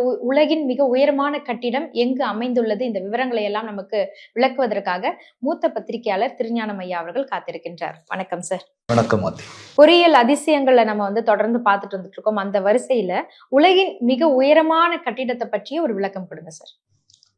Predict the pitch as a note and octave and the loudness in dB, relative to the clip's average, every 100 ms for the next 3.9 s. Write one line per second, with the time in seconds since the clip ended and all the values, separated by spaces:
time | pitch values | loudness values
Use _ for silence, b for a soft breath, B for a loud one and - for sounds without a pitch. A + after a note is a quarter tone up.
0 | _ G#2 G#2 C3+ - - A2+ G#2+ G#2+ G#2+ | _ -12 -4 -4 -6 -6 -4 -2 -2 -4
1 | F#2 - _ _ _ G#2+ G2+ A2 B2 B2 | -6 -8 _ _ _ -14 -8 0 0 2
2 | A2 G#2+ - A2 G2+ A#2+ A2 F#2 G2+ G2+ | -2 -6 -6 -6 -4 -4 -4 -6 -6 -2
3 | A2 G#2+ G2 G#2+ G#2+ - - F2+ A#2 | -2 -2 -4 -6 -6 -12 -12 -12 -12